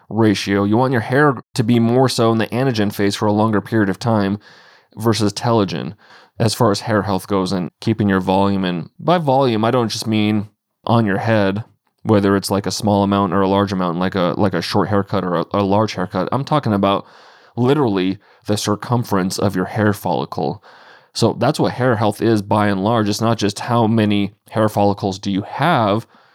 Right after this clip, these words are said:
it's also how large is that hair follicle from a circumference perspective. And that's what we're talking about here with hair health. You can literally increase not just the growth phase, but the size of the hair follicle too. So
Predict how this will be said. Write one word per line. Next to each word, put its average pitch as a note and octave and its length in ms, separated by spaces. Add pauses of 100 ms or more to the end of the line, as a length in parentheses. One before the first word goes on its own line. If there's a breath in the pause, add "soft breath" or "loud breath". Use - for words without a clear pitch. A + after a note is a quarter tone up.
(220 soft breath)
it's F3+ 140
also A#2 640 (160 soft breath)
how C3 180
large A#2 600
is G2+ 100
that F2+ 180
hair F#2+ 160
follicle F2 760 (140)
from G#2 200
a F#2+ 40
circumference G2+ 680
perspective. E2 720 (260 loud breath)
And C#3 80
that's E3+ 120
what F#3+ 140
we're A2+ 80
talking D3 340
about F#2+ 220
here G2+ 200
with G#2 300
hair F#3 280
health. G#2 240
You C3+ 80
can A#2 140
literally C#3+ 540
increase A#2 760 (560 loud breath)
not C3 240
just D3 320 (100)
the A2 100
growth G#2+ 380
phase, G2+ 440 (120)
but A#2 200
the G#2 80
size G#2+ 800
of G2+ 160
the F#2+ 100
hair G2+ 180
follicle F2+ 420
too. F#2 240
So G2 420